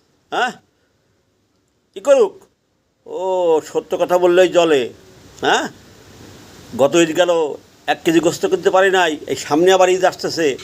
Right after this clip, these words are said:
কোনো নেতা তো গুদ মারে নাই বলে যে, "তুমি কবির কি খাচ্ছ, তোমার নাতিরা কেমন আছে?" বলেন তো নাই, সত্য কথা বলে জলে।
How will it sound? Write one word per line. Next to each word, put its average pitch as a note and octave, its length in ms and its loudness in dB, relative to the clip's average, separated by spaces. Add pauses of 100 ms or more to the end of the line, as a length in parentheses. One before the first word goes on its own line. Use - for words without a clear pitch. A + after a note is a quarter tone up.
(400)
কোনো C#3 220 4
নেতা F3+ 280 2
তো F#3+ 140 0
গুদ D#3+ 300 0
মারে E3+ 280 0
নাই F#3 240 0
বলে F3+ 300 2
যে, F#3 120 0
"তুমি F3+ 320 0
কবির F#3 260 4
কি F#3 140 -6
খাচ্ছ, F3+ 420 -4 (560)
তোমার C3 280 0
নাতিরা E3 380 0
কেমন F3 320 0
আছে?" F#3 500 0 (760)
বলেন C#3+ 260 2
তো F#3+ 140 0
নাই, G3 340 0 (380)
সত্য E3 280 -4
কথা D#3+ 200 -2
বলে F#3 200 2
জলে। E3+ 520 0